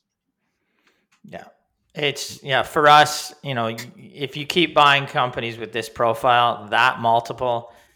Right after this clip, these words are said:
the growth rate that isn't really <laughs> there right now. I mean, they had negative revenue growth in the last year, did they not? And, you know, it just, you just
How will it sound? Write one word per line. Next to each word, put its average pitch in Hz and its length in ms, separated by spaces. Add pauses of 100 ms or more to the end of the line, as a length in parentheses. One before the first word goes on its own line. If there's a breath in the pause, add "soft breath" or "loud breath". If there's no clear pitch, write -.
(200 soft breath)
the 127 140
growth 127 420
rate 127 340
that 117 120
isn't 117 300
really 110 260
<laughs> - 0
there 123 280
right 113 220
now. 117 200
I 113 60
mean, 113 120
they 113 80
had 113 160
negative 110 520 (180)
revenue 107 640
growth 95 340
in 101 80
the 95 120
last 95 420
year, 98 220
did 98 160
they 98 120
not? 101 360
And, 101 280 (460 soft breath)
you 123 80
know, 110 80
it 113 140
just, 117 320
you 117 220
just 117 200